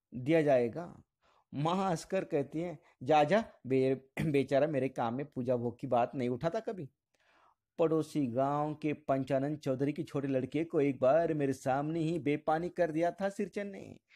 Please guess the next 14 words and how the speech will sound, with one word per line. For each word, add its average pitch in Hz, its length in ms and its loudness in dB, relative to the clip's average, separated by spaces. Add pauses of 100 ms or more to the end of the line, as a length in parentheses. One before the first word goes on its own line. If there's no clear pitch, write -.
(220)
बेपानी 151 440 2
का 139 100 -8
मतलब 143 200 -2
बेइज्जत, 131 560 0 (880)
अपमानित। 135 480 -2 (1600)
क्या 196 180 4
कहा 196 280 0
था 214 380 -4 (440)
पंचानंद 156 420 0
चौधरी 143 300 0
के 143 140 -4
छोटे 139 240 -4
लड़के 135 260 -2
को 110 240 -10